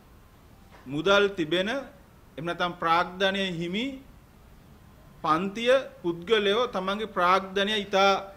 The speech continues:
වේගයෙන් ව්‍යාප්ත කරමින් ඉන්නවා ජාතිකව සහ ජාත්‍යන්තර වශයෙන්.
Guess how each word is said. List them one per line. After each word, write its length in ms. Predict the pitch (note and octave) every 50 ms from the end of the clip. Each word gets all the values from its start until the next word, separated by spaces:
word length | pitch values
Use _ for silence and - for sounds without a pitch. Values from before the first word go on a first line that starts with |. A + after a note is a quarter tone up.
| - - - - - - - - - - -
වේගයෙන් 720 | A#2+ B2 D3 E3 F#3 G#3 A#3+ B3 A3 A#3 G#3 F#3+ G3 A#3 C4 A#3 F#3+ - - - - - - - - - - - -
ව්‍යාප්ත 380 | - B2 D3+ D#3+ F3 F#3 F#3 - G3+
කරමින් 400 | - G3 F3+ F#3+ F#3 F#3 F#3 F3
ඉන්නවා 280 | E3+ E3+ F3 G3 A3+
ජාතිකව 480 | G3+ E3+ E3+ E3 E3 E3 E3 F3 F3+ F3
සහ 240 | E3+ F3+ F#3 F#3 F#3
ජාත්‍යන්තර 540 | F3 E3 D3+ D3+ D3+ E3 D3 C#3 C3+ C3+ A#2 A2
වශයෙන්. 320 | G2+ F#2+ - - - -